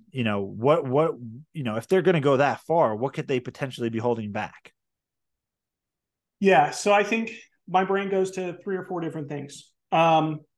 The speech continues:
Speaker 1: The
Speaker 2: the
Speaker 1: agreements
Speaker 2: first
Speaker 1: is one, <laughs> right?
Speaker 2: The agreements is one. We've talked about that, right?
Speaker 1: Yeah.
Speaker 2: So, like, contact, right? Interactions with the phenomenon. I don't think that that is something that they're ready to talk about.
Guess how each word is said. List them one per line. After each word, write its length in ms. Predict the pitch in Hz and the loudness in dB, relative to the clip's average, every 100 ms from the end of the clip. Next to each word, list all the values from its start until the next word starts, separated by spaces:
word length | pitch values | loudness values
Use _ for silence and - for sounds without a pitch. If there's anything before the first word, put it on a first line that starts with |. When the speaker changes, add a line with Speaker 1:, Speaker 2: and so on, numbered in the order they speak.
| _ _ _ - | _ _ _ -10
Speaker 1:
The 160 | 107 | -2
Speaker 2:
the 80 | 170 | 2
Speaker 1:
agreements 360 | 143 160 147 117 | 4 6 4 0
Speaker 2:
first 80 | 113 | -6
Speaker 1:
is 180 | 95 | -8
one, 300 | 104 120 101 - | -4 -4 -4 -10
<laughs> 100 | - | -6
right? 140 | 120 107 170 | -6 -4 2
Speaker 2:
The 140 | 208 | 2
agreements 480 | 220 226 240 240 247 | 4 0 2 0 -2
is 120 | 190 | -4
one. 220 | 180 156 | -2 -2
We've 120 | 180 | -2
talked 260 | 185 190 180 | 4 4 4
about 240 | 170 156 | 2 2
that, 200 | 151 139 | 0 -4
right? 160 | 156 170 | -4 -4
Speaker 1:
Yeah. 100 | - | -4
Speaker 2:
So, 120 | 165 | -6
like, 240 | 151 147 147 | -6 -6 -6
contact, 720 | 180 175 170 160 139 - _ - | -2 -2 -2 -4 -4 -6 _ -8
right? 220 | 147 151 | -6 -4
Interactions 640 | 170 185 170 165 - 160 | -4 -2 0 -2 -4 -6
with 120 | 147 151 | -6 -8
the 60 | |
phenomenon. 640 | 139 147 143 143 131 127 135 | -6 -2 0 0 -2 -6 -8
I 120 | 139 | -6
don't 260 | 151 165 165 | -4 -6 -8
think 180 | 160 | -8
that 140 | 156 143 | -8 2
that 320 | 151 147 147 | 4 4 2
is 240 | 147 143 | -4 -4
something 260 | - 147 147 | -8 -8 -8
that 140 | 143 | -8
they're 100 | 143 | -8
ready 280 | 135 139 135 | -8 -4 -4
to 80 | 131 | -6
talk 300 | - 143 139 | -8 -8 -8
about. 280 | 151 127 | -10 -10